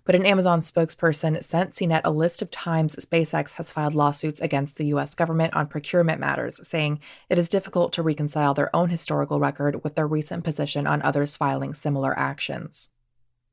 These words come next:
In April, nasa chose SpaceX and its Starship concept to provide the vehicle that'll carry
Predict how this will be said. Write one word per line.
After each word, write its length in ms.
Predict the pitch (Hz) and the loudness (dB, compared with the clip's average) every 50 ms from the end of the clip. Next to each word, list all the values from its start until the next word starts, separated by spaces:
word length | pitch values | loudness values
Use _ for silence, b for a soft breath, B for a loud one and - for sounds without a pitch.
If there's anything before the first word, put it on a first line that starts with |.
| _ _ _ _ - | _ _ _ _ -6
In 140 | - 202 190 | -4 -2 0
April, 320 | 202 196 196 202 185 180 | 0 2 4 4 4 4
nasa 340 | 180 175 175 170 165 - 170 165 | 4 4 4 2 2 0 -4 -6
chose 340 | - - 208 208 214 - - | -4 0 0 0 0 0 0
SpaceX 500 | - 170 165 156 - 156 151 147 - - | 0 0 0 0 0 -2 -2 -2 -2 -2
and 140 | 156 147 | -2 -2
its 140 | 147 147 - | -2 -4 -4
Starship 440 | - - 160 147 147 - - 151 - | -4 0 0 0 0 -2 -4 -6 -8
concept 600 | - - 165 160 156 - - 156 156 - - - | -6 -2 0 0 0 2 0 -2 -2 -4 -10 -10
to 100 | - - | -10 -6
provide 380 | - 185 175 - 196 208 214 - | -4 -2 0 2 0 0 0 -2
the 80 | - | -2
vehicle 400 | - 170 156 156 156 165 151 151 | 0 2 2 2 2 0 0 2
that'll 240 | 156 151 143 143 147 | 2 2 2 2 0
carry 420 | 147 - - - 180 175 175 180 | -2 -4 -4 0 0 2 2 0